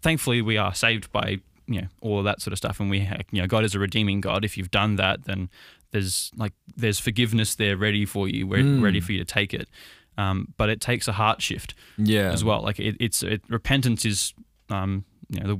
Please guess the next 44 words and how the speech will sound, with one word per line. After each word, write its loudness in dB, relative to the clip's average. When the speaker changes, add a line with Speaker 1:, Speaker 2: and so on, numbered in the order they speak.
Speaker 1:
the -12
Hebrew 0
or 0
Greek -2
word 0
for -4
repentance 0
is, -2
like, -6
turning 0
away 0
Speaker 2:
Yeah. 4
Speaker 1:
or 0
changing 2
direction. -2
So 0
it's, -2
y-, 0
you 2
can't 0
keep -2
going 2
down 0
the 0
same 0
direction -2
if -6
you -2
walk -2
with -4
God, -2
if -4
you, 0
if -6
you're 0
walking 0
that -4
direction. -8
God 0
will 2
point 0
you 0
towards -4
him. -2